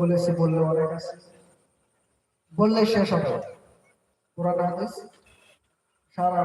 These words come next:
রাত, দিন রাত, চব্বিশ ঘন্টা আপনার জীবন চলে যাবে, কিন্তু শেষ হবে না।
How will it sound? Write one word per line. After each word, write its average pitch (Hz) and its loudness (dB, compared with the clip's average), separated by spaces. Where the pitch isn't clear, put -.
রাত, 190 2
দিন 185 -6
রাত, 170 -8
চব্বিশ 175 -8
ঘন্টা 165 -6
আপনার 170 -8
জীবন 185 -4
চলে 170 -4
যাবে, 165 -4
কিন্তু 160 -8
শেষ 180 -12
হবে 135 -14
না। - -16